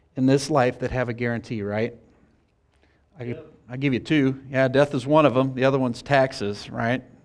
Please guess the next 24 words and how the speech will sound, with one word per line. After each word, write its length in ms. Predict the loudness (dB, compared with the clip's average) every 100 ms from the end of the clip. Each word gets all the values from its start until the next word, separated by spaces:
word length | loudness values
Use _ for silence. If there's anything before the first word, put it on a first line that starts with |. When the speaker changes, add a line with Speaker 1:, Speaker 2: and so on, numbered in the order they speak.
| _ _
Speaker 1:
Okay? 320 | -8 -8 -8 -14 -20 -20 _ -6
Guaranteed 400 | -2 0 0 -4
to 60 |
pay 160 | -2 -4
taxes, 520 | 0 0 0 -4 -6
and, 260 | -6 -6 -8
and 220 | -8 -6
the 80 | -2
other 160 | 0 0
one 120 | 0
is, 380 | -2 -4 -12 -14
is 240 | -8 -8 -6
to 100 | -6
die. 300 | -4 -4 -4
But, 240 | -4 -6 -8 _ _ _ _ _
uh, 440 | -4 -2 -2 -4 -10 -18 _
we 120 | -4 0
have 140 | 2
a 60 | 0
guaranteed 680 | -2 -2 -2 -4 -6 -8
inheritance 800 | -8 -10 -8 -10 -10 -14 -16 -20 _ _ _ _
through 140 | -10
the 80 | -8
Spirit. 440 | -10 -10 -8 -10